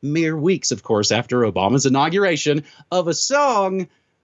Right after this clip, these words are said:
from their two thousand four album. The whole wiki entry basically talks about how mad they were at Bush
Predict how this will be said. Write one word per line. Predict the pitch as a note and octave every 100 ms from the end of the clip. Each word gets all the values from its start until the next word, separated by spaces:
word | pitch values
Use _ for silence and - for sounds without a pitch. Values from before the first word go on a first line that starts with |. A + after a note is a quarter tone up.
| _ _
from | _ D#3+ E3+
their | D#3+ D#3+ D3+
two | - F#3 F#3+
thousand | F#3 F3 E3+ F3+ E3 F3+
four | D3+ - F3+ F#3+ F#3 F3+
album. | E3 C#3+ D3+ C#3+ C3 C#3 C3+ C3 B2+ B2 A#2 A2+ A2+
The | A#2 D3
whole | - F#3+ F#3+ F#3+
wiki | F3 F#3 F3+ E3
entry | D#3+ D3+ C#3+
basically | C3+ D3+ D3+ D#3
talks | D3 D#3+ -
about | C#3+ C#3 C3
how | D#3 G3
mad | G3+ A3 A3
they | F#3 G3+
were | G3+ G#3 G#3+
at | G3+
Bush | A3 G3 D#3+ -